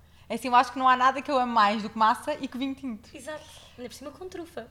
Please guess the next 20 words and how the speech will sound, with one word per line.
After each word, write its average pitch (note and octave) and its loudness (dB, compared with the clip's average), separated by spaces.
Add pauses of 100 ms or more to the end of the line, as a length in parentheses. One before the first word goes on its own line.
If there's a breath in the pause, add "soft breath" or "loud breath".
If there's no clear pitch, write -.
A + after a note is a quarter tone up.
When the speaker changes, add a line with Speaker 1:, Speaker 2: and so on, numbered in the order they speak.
(400)
Speaker 1:
Hum. A#3+ -8
Speaker 2:
Misturas C4 -12
a B3 -8
trufa B3 -12
lá B3 -8
de A#3+ -18
cima. D#4 -16 (140)
Speaker 1:
Ai, A#3 -8
isso, G#3 -14
isso G#3+ -14
é, F#3+ -10
isso G#3+ -12
é G#3+ -8
o G#3+ -6
meu G#3 -6
prato G#3 -6
favorito G3+ -10
do G#3 -10
mundo. F3+ -10 (2250 loud breath)
Ai. A3 -12